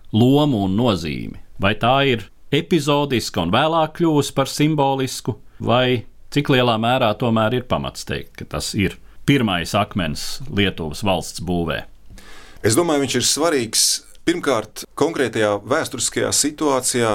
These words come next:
Speaker 2: un šajās politiskajās konstelācijās, kādas ir izveidojušās ap tūkstoš divsimt piecdesmit trešo gadu Austrumbaltijā. Tajā brīdī, kas ir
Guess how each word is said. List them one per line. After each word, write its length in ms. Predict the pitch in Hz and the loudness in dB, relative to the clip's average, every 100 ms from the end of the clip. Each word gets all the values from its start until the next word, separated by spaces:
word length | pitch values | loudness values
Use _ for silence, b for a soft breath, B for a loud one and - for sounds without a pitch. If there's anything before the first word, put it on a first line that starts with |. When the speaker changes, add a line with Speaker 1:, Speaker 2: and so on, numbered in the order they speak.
| 104 | -2
Speaker 2:
un 320 | - 107 107 | -2 -2 -2
šajās 720 | - - 123 110 92 - - - | -4 -2 2 2 2 0 0 0
politiskajās 560 | - 156 - - 110 92 - | 0 0 0 0 0 0 0
konstelācijās, 1040 | 135 156 - 113 98 - 104 95 87 - - - | 0 0 0 0 0 0 0 0 0 -4 -4 -6
kādas 480 | - 107 90 - - 110 | -2 0 0 -2 -2 -6
ir 220 | - 113 - - | -2 -2 -2 -6
izveidojušās 840 | 135 120 113 104 101 95 95 87 - b b | -2 2 4 4 4 2 0 0 -2 b b
ap 80 | 95 | -2
tūkstoš 380 | - 131 104 85 | 0 0 0 0
divsimt 300 | 120 110 90 | 0 0 0
piecdesmit 400 | 113 92 80 82 | 0 0 -2 -2
trešo 380 | - 107 - 82 | -2 0 0 0
gadu 380 | 80 123 127 98 B B B | 0 0 0 -4 B B B
Austrumbaltijā. 880 | - 101 107 90 73 71 71 65 60 - - - - | -2 -2 0 -4 -4 -4 -4 -6 -8 -10 -18 -18 -10
Tajā 320 | - 92 80 71 | -2 0 0 -2
brīdī, 380 | 85 82 82 76 | -6 -6 -8 -8
kas 240 | - - | -4 -2
ir 160 | 80 | -2